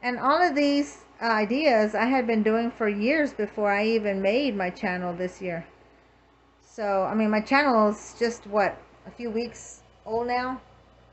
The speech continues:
And these were one of the things that I had made for Halloween,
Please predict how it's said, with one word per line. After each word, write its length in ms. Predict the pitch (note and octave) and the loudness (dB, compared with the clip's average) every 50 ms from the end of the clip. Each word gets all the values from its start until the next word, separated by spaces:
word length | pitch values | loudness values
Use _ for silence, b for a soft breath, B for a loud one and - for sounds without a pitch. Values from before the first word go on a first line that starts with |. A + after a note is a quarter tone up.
| _ _ _ - - _ _ _ _ _ _ _ _ _ _ _ _ _ _ _ _ _ _ _ _ _ _ _ _ _ - | _ _ _ -20 -20 _ _ _ _ _ _ _ _ _ _ _ _ _ _ _ _ _ _ _ _ _ _ _ _ _ -12
And 320 | A3+ A3+ A3 A3 G#3 A3+ B B B B - - | -10 -8 -6 -6 -8 -10 B B B B -12 -6
these 260 | G#3+ A#3+ C4 B3+ C4+ | -4 -4 -4 -2 0
were 240 | B3+ A#3+ A3+ G#3+ G3+ | 2 2 2 2 2
one 180 | G3 G#3 A3 | 0 -2 -2
of 80 | A3+ A3 | -2 -2
the 100 | G#3 G3 | -4 -4
things 300 | G3 - A3+ A3 A3 A3 | -4 -4 -4 -4 -2 -2
that 100 | A3 F#3+ | 0 0
I 100 | G3 G#3+ | 0 0
had 200 | B3 B3+ A#3 A3 | 0 0 0 0
made 280 | G#3 G#3 G#3 G#3 G3+ - | 0 0 -2 -2 -2 -4
for 120 | - G3 | -4 -6
Halloween, 760 | F#3+ - F#3+ F#3 G3+ G3+ G3+ G3 G3+ G3 G3 G3 G3 G3 G3+ | -2 -2 -2 0 0 0 -2 -2 -4 -4 -4 -6 -6 -8 -10